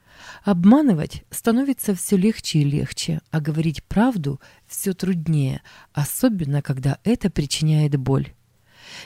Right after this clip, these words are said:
Нечестные люди часто начинают верить своей лжи до такой степени, что она перестаёт их волновать.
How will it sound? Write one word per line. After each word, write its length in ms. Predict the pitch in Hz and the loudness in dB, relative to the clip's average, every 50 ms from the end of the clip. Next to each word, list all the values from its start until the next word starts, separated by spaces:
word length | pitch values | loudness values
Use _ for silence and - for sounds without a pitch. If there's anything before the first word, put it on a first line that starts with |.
| - - | -2 2
Нечестные 640 | 190 190 180 - 208 202 190 - - 180 180 180 180 | 2 2 2 2 2 0 0 0 0 2 4 4 4
люди 300 | 170 214 254 240 196 170 | 4 4 4 4 2 2
часто 400 | - - 190 185 185 - - 185 | 2 2 0 0 0 -2 -2 -2
начинают 540 | 170 170 - - 170 180 185 185 170 160 - | -2 -2 -2 -2 -2 0 0 0 0 0 0
верить 320 | 160 185 196 170 156 - | 0 0 0 0 0 -4
своей 280 | - - 165 175 175 175 | -6 -4 -2 0 2 2
лжи 280 | 180 175 160 160 170 | 2 0 0 0 -2
до 120 | 156 139 139 | -2 -2 -4
такой 340 | - 160 - - 262 311 330 | -4 -4 0 2 2 2 2
степени, 640 | - - - - 175 - - 143 135 135 127 - - - - - - - - | 0 -4 -4 -2 -2 -2 0 -2 -4 -4 -4 -6 -10 -16 -20 -20 -20 -20 -14
что 300 | - - - - 165 156 | -12 -10 -4 0 0 2
она 240 | 160 175 240 302 - | 2 2 2 0 0
перестаёт 640 | - 214 156 156 - - - 165 151 170 190 - - - | 0 0 0 0 -2 -4 -2 -2 0 0 -2 -4 -6 -8
их 260 | - 156 156 - - - | -6 -6 -6 -6 -4 -2
волновать. 640 | 160 156 151 151 151 135 139 139 135 - - - | -2 0 0 0 0 -2 -4 -6 -8 -10 -16 -20